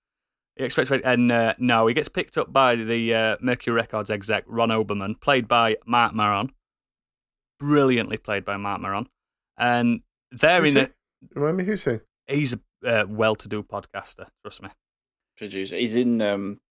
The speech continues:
Speaker 3: he's in Glow, the T V series
Speaker 1: Yeah, he
Speaker 3: about
Speaker 1: is,
Speaker 3: the
Speaker 1: yeah,
Speaker 3: women
Speaker 1: he's,
Speaker 3: wrestling,
Speaker 1: he
Speaker 3: and he's,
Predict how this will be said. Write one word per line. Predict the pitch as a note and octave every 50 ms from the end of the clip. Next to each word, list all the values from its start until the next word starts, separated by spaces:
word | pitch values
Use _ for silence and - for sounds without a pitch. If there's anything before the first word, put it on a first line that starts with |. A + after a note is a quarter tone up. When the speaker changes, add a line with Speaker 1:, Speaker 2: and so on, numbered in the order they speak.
| _ - - _ _ _ _ - _ _ -
Speaker 3:
he's | G#2 A2
in | A#2 A2 G2+
Glow, | - G2+ G2+ G#2+ G#2+ G#2+ G2+ G#2+
the | G#2+ G#2
T | - - G2 F#2
V | F#2+ F#2+ G2+
series | - - - F#2+ F#2
Speaker 1:
Yeah, | G2+ G2
he | G2 G2
Speaker 3:
about | F#2+
Speaker 1:
is, | F#2+ F#2+
Speaker 3:
the | G2+
Speaker 1:
yeah, | G2
Speaker 3:
women | F#2 G2 G2
Speaker 1:
he's, | A2+ G#2
Speaker 3:
wrestling, | G2+ F#2+ - - G#2 F#2+
Speaker 1:
he | G2 -
Speaker 3:
and | F2+
he's, | F#2 F2 - -